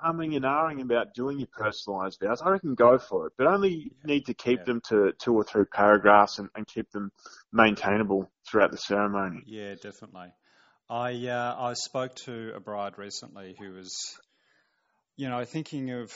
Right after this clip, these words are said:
Speaker 2: whether she should or shouldn't, and then she decided that she wouldn't. And it's not because she didn't think it was important, uh, and
Speaker 1: Mm.
Speaker 2: this was interesting to me 'cause I never thought about it from this perspective, but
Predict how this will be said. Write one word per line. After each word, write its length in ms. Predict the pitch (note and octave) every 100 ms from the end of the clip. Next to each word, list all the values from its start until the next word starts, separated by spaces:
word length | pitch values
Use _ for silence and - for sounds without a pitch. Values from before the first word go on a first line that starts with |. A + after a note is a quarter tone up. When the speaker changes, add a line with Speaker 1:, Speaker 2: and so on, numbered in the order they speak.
| D3
Speaker 2:
whether 280 | B2+ A#2
she 260 | A#2 - A2
should 440 | - C3 A#2 A#2
or 140 | A2+ A2+
shouldn't, 400 | - A#2 A#2+ -
and 180 | B2+ B2+
then 200 | B2+ B2+
she 180 | - A#2
decided 560 | A#2 - A#2+ B2 A2+
that 140 | A2+ -
she 160 | -
wouldn't. 360 | G#2+ B2+ A#2 G#2
And 160 | B2+ C3
it's 180 | B2+ D#3+
not 140 | E3+
because 260 | D3 C#3 B2
she 140 | - A2+
didn't 240 | A2+ -
think 180 | A2+ G#2
it 40 |
was 120 | G#2
important, 640 | G2+ F#2+ - A2 F#2 G#2+ D#3 - _ _
uh, 300 | A#2 G#2+ G#2+ G#2+
and 140 | A2+
Speaker 1:
Mm. 160 | G#2+ G2+
Speaker 2:
this 160 | G2
was 160 | A2+ G2+
interesting 460 | G#2+ G#2+ - G#2 F#2+
to 80 | F#2
me 120 | F#2
'cause 160 | F#2
I 60 | G#2+
never 160 | G#2 F#2+
thought 320 | - G2 G2
about 240 | F#2+ F#2+
it 80 | F#2+
from 160 | - F#2
this 140 | F#2+
perspective, 600 | - - - G#2+ G2+ F#2 -
but 200 | G#2+